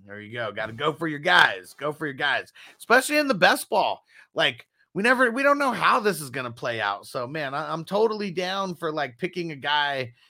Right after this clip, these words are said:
you know, around earlier than you should, and which Garrett Wilson's been going in the third anyway, so I'm not even talking about him specifically. Hey, hey, Tino, what up, homie?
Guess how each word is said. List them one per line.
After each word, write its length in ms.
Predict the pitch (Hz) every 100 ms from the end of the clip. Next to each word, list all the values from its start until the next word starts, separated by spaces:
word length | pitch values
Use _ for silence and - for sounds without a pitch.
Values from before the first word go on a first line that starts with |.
| _
you 100 | 180
know, 240 | 180 123 120
around 460 | 135 139 160 156 151
earlier 500 | 139 151 180 147 143
than 240 | 131 135 135
you 100 | 117
should, 400 | - 151 131 120
and 120 | 123
which 180 | 139 110
Garrett 260 | 180 175
Wilson's 320 | 175 180 147 147
been 120 | 139
going 200 | 147 139
in 120 | 135
the 60 | 120
third 260 | 151 127
anyway, 400 | 131 131 104 95 90
so 300 | - 92 85 _ _ -
I'm 80 | 123
not 140 | 123
even 160 | 113 107
talking 380 | 131 139 - 110
about 240 | 101 98
him 200 | 110 101
specifically. 760 | - 98 - 113 110 90 92 87 _ _ - - _ _ _ _ - - - _ _ _ _ _ _ _ _ _ _ -
Hey, 180 | 143
hey, 340 | 139 190 208 196
Tino, 640 | - 214 202 247 254 240
what 160 | 233 233
up, 180 | 214 160
homie? 480 | 190 208 220 214